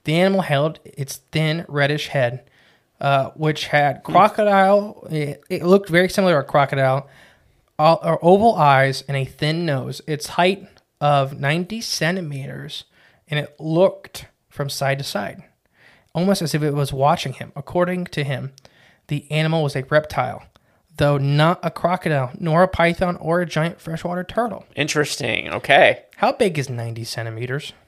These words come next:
Speaker 2: Um, I don't know for sure. Three feet?
Speaker 1: Okay.
Speaker 2: Um, no, I'm, that can't be right.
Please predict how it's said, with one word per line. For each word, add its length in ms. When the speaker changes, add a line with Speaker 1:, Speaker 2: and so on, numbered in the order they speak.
Speaker 2:
Um, 960
I 120
don't 140
know 180
for 160
sure. 240
Three 160
feet? 340
Speaker 1:
Okay. 200
Speaker 2:
Um, 220
no, 160
I'm, 260
that 200
can't 200
be 80
right. 340